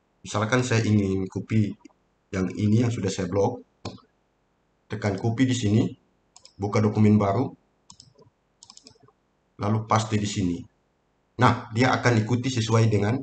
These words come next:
tampilannya. Oke, sangat menarik sekali. Kita lanjut. Trik berikut namanya chain case.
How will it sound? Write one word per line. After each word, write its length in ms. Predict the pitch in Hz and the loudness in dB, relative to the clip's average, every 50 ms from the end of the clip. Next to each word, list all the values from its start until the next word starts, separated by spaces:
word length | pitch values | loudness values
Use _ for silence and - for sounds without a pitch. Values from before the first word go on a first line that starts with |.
| - _ | -8 _
tampilannya. 560 | _ 101 98 95 101 104 107 104 95 90 85 85 - _ _ _ _ _ _ _ _ _ _ _ _ _ _ _ _ _ _ _ _ _ _ - - | _ -4 -2 0 0 2 2 2 2 0 -2 -4 -8 _ _ _ _ _ _ _ _ _ _ _ _ _ _ _ _ _ _ _ _ _ _ -20 -10
Oke, 560 | _ 110 110 117 160 185 190 - - - _ _ _ _ _ _ _ _ _ _ _ _ _ _ _ _ _ _ _ _ _ _ _ _ _ | _ -4 2 4 4 4 2 -2 -10 -18 _ _ _ _ _ _ _ _ _ _ _ _ _ _ _ _ _ _ _ _ _ _ _ _ _
sangat 600 | - - 110 110 113 110 107 107 107 104 104 104 107 | -6 -2 2 2 4 4 4 4 4 2 2 2 4
menarik 240 | 107 107 110 113 107 | 4 4 4 4 2
sekali. 320 | - - 113 113 135 180 185 - - _ _ _ _ _ _ _ _ _ _ _ _ _ _ _ _ _ _ _ _ _ _ _ _ _ _ | 2 4 4 4 4 2 0 -4 -12 _ _ _ _ _ _ _ _ _ _ _ _ _ _ _ _ _ _ _ _ _ _ _ _ _ _
Kita 240 | - 127 113 139 135 | -8 0 4 6 6
lanjut. 560 | 135 135 139 185 190 190 - - - - _ _ _ _ _ | 8 6 6 4 2 0 -4 -10 -18 -20 _ _ _ _ _
Trik 240 | _ 127 131 131 131 | _ 4 4 6 6
berikut 400 | 120 123 131 131 127 165 175 170 - - - - _ - _ _ _ _ _ _ _ _ _ _ _ _ - _ _ _ _ _ _ _ _ _ _ _ _ _ _ _ _ _ _ _ _ _ _ _ _ | 6 6 6 4 4 2 2 2 0 -8 -18 -20 _ -20 _ _ _ _ _ _ _ _ _ _ _ _ -20 _ _ _ _ _ _ _ _ _ _ _ _ _ _ _ _ _ _ _ _ _ _ _ _
namanya 560 | 117 120 123 120 127 135 147 156 151 143 - | 0 0 6 6 8 8 8 6 4 4 4
chain 400 | - 131 123 123 123 123 120 120 | 6 6 6 8 8 4 2 2
case. 560 | 120 139 120 113 - - - - - - _ | 2 2 2 4 2 -2 -4 -8 -12 -20 _